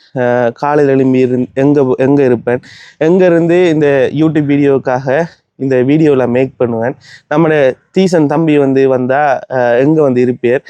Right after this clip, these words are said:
நாங்களாம் எங்க இருந்து கதைப்போம், அஹ், ஒவ்வொரு நாளும் வந்து இரவையில இருந்து, இருந்து நான் எவ்வளத்துக்கிட்ட இருந்து வேலை செய்வேன், இப்படியான எல்லா விஷயங்களையும் இந்த வீடியோவோடாக நீங்க பார்க்க போறீங்க. அதோட வந்து யாராவது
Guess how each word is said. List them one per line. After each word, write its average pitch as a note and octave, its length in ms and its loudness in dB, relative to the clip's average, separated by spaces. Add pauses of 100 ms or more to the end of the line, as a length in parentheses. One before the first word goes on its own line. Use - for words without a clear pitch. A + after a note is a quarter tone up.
(360)
நாங்களாம் C#3+ 380 0
எங்க D#3 160 2
இருந்து C3 240 0
கதைப்போம், B2+ 420 -2 (400)
அஹ், B2 640 0 (220)
ஒவ்வொரு D#3+ 300 0
நாளும் C#3+ 280 -2
வந்து C3+ 220 -2 (420)
இரவையில E3 400 2
இருந்து, C3+ 260 -2 (200)
இருந்து C3+ 320 2
நான் C#3+ 200 -2
எவ்வளத்துக்கிட்ட D3 400 0
இருந்து B2 200 -2
வேலை C#3+ 240 2
செய்வேன், B2 280 -2 (340)
இப்படியான G#3+ 440 2 (160)
எல்லா G#3+ 240 0 (400)
விஷயங்களையும் B2+ 580 -2 (560)
இந்த E3+ 240 2
வீடியோவோடாக C3 580 0 (640)
நீங்க C#3+ 220 2 (400)
பார்க்க D#3+ 300 0
போறீங்க. A#2+ 260 -2 (560)
அதோட F#3 260 2 (140)
வந்து F3+ 200 0 (580)
யாராவது E3+ 480 0